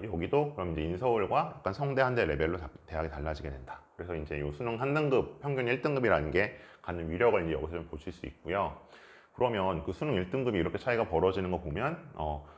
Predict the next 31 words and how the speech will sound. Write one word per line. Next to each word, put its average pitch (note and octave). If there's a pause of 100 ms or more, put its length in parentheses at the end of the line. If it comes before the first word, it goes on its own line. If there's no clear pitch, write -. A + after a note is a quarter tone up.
뭔가 E2+
정말 F2
엄청난 A#2+
차이가 G#2+
되지 D2+
않겠느냐라고 D#2
하실 A#2
수도 -
있는데, D2+
그럼 D2+
여기서 D#2+
한번 D#2
보죠. C#2 (1160)
그럼 -
수능 C#3
한 C#3+
등급 C#3+
차이라는 G#2
게 E2+
과연 E2
그러면 D#2
원점수로 C3+
갔을 F2
때는 F2+
몇 C#2
점으로 G2
되는 D2
것이냐? D2 (680)
조금 -
위로 D2
올리고요. C#2+